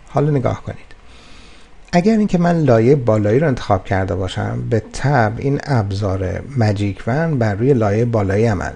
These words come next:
می‌کنه. حالا اگر این بالا کلیک بکنم چه اتفاقی میفته؟ فکر می‌کنید که، اه، این عدد سی و دو رو میاد و انتخاب می‌کنه، سی و دو واحد این ورتر، سی و دو واحد اون ورتر رو انتخاب می‌کنه، در حالی که این اتفاق نمیافته. نگاه کنید،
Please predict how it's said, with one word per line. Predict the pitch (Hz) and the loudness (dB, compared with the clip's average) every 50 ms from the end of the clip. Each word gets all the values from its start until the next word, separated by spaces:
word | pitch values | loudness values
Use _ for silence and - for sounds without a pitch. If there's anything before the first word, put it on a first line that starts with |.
| 95 95 | -12 -14
می‌کنه. | - - - - - - - - - - - - - - - - - | -16 -16 -18 -20 -20 -20 -20 -20 -20 -20 -20 -20 -20 -20 -20 -10 -2
حالا | - 139 190 | 2 4 4
اگر | 190 - 156 | 4 4 4
این | 120 110 110 | 4 2 2
بالا | 104 101 101 104 101 | 0 0 0 0 0
کلیک | - - - 104 104 - - | -2 -2 -2 -2 -2 -2 -4
بکنم | 110 - - 95 92 113 151 151 | -6 -4 -4 -4 -4 -4 -4 -4
چه | - 185 | -4 -4
اتفاقی | 185 - - 110 - 92 78 - 76 | -4 -2 -4 -2 -2 -2 -4 -4 -8
میفته؟ | - - - - - - - - - - - - - - | -10 -12 -14 -14 -16 -16 -16 -16 -18 -20 -20 -20 -8 -2
فکر | - 120 110 - 131 | 0 0 0 0 -2
می‌کنید | 120 - 120 117 117 117 117 | -2 0 0 2 2 0 0
که، | - 120 113 113 110 107 - - - - - - - - - - - | 0 0 0 2 0 -2 -4 -8 -16 -20 -20 -20 -20 -20 -20 -20 -10
اه، | - - 107 98 95 98 92 - | -4 -2 0 0 0 0 -2 -2
این | 131 120 117 | -2 -2 -2
عدد | - 123 107 104 107 117 117 | 0 0 2 2 4 4 4
سی | 110 - - 107 | 2 0 0 0
و | 95 87 | 0 0
دو | 85 101 110 | 0 0 0
رو | 117 113 | 2 2
میاد | 110 110 110 113 113 110 107 104 110 | 2 0 0 0 0 0 -2 -4 -4
و | 107 107 107 107 104 - | -4 -2 -2 -2 -2 -4
انتخاب | - 120 107 - - - - 107 104 113 | -4 -4 -6 -6 -6 -4 -2 -2 -2 -2
می‌کنه، | 113 - - 107 104 104 104 | -4 -4 -2 -2 -2 -2 -4
سی | - - - | -4 -4 -4
و | 101 92 | -4 -2
دو | 87 107 | -2 -2
واحد | 98 101 101 98 107 107 101 | -2 -2 -2 -2 -2 -2 -2
این | 107 104 98 | -2 -2 -2
ورتر، | 98 87 92 95 - - 120 117 120 | -2 -4 -4 -6 -6 -4 -4 -4 -4
سی | 117 - - | -4 -4 -4
و | 92 82 | -6 -4
دو | 78 107 107 | -4 -4 -6
واحد | 98 95 92 101 107 120 117 110 - | -4 -4 -4 -4 -4 -4 -4 -4 -4
اون | 117 110 98 | -4 -4 -2
ورتر | 101 92 85 - - - 135 139 139 | -2 -2 -2 -4 -2 -2 0 0 2
رو | 123 107 | 2 0
انتخاب | 98 92 - - - 87 85 - | 0 -2 -4 -4 -4 -4 -2 -4
می‌کنه، | 120 101 - - 92 82 80 78 - - - - - | -6 -6 -4 -4 -4 -4 -6 -8 -10 -14 -16 -12 -8
در | - 113 | -6 -6
حالی | 101 92 95 95 | -4 -4 -4 -4
که | - 104 | -4 -4
این | 95 95 92 | -4 -2 -4
اتفاق | 90 - - - 101 87 98 | -4 -6 -6 -6 -6 -6 -6
نمیافته. | 92 85 - - - - - - - - - | -8 -10 -10 -12 -14 -18 -20 -18 -16 -14 -12
نگاه | - 82 95 95 98 - | -10 -8 -8 -8 -8 -8
کنید، | - 110 95 92 - - - | -8 -10 -10 -10 -12 -16 -18